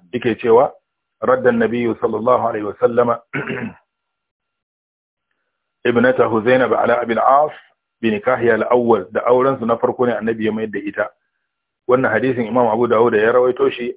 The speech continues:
Imam Ahmad ya kafa hujja da shi. Kuma aka ce da shi, "Alaysa yarwi annahu raddaha bi, yurwa annahu raddaha bi nikahin musta'naf?"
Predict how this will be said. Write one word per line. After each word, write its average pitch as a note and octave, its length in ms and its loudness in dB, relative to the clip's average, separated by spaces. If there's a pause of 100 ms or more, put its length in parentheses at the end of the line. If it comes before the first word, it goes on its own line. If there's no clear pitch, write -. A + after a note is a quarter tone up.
Imam A#2+ 220 -4
Ahmad A2+ 280 -4
ya A2+ 140 -4
kafa A#2 220 -8
hujja A2 260 -6
da G2+ 100 -14
shi. - 220 -18 (920)
Kuma C3+ 200 2
aka C#3 200 0
ce C3 140 -2
da A#2 120 -2
shi, B2 140 -2
"Alaysa C3+ 720 2 (720)
yarwi C3 360 2
annahu B2+ 420 2
raddaha B2+ 380 2
bi, A2+ 220 -8
yurwa C3 420 2
annahu B2 340 -2
raddaha B2+ 300 0
bi A#2 120 -6
nikahin A#2 500 -4 (100)
musta'naf?" C3 460 -4